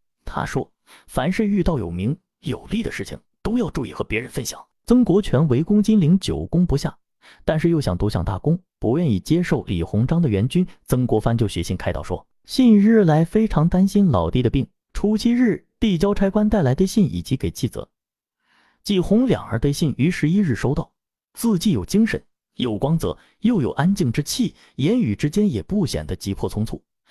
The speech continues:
由此预测全帝病体一定会痊愈，因此感到很宽慰。只是金陵城相持时间很久，却还没有攻下，按我兄弟平日里的性情，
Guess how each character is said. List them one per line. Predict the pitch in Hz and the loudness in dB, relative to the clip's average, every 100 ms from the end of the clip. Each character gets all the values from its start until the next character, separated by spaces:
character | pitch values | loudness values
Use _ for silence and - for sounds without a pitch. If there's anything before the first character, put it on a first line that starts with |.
| - _ | -20 _
由 | 143 196 | -2 -2
此 | - | -4
预 | 151 196 | -2 -2
测 | 160 175 135 | 0 -4 -4
全 | - 120 208 | -2 0 0
帝 | 208 | 0
病 | - 220 | 0 0
体 | 139 90 | -2 -8
一 | - 123 | -6 -2
定 | 202 208 | 0 -2
会 | - | -2
痊 | - 82 | -8 -8
愈， | 180 - _ _ - _ | -10 -12 _ _ -20 _
因 | 240 | -2
此 | 247 - | -2 -4
感 | 110 98 | -4 -4
到 | |
很 | - - - | -8 -10 -12
宽 | - 202 285 | -2 0 0
慰。 | - _ _ - | -4 _ _ -4
只 | 147 | 0
是 | 165 | 2
金 | 185 180 | 2 2
陵 | 175 | 2
城 | - | 0
相 | 139 151 156 | -2 0 -2
持 | - | -2
时 | 160 143 | 0 0
间 | 165 | 0
很 | 185 - 113 | -2 0 -2
久， | 165 87 | 0 -4
却 | 85 104 | -2 -6
还 | - 92 | -4 -4
没 | 101 | -2
有 | 87 | -2
攻 | - 110 | -4 -6
下， | - - _ _ _ _ | -8 -14 _ _ _ _
按 | 208 147 | 0 0
我 | 98 90 | -4 -6
兄 | - 208 220 | -4 -2 0
弟 | 120 | -2
平 | - 104 | -2 -4
日 | 185 226 | -2 -2
里 | 92 | -4
的 | - | -8
性 | - 180 104 | -4 -4 -4
情， | - | -10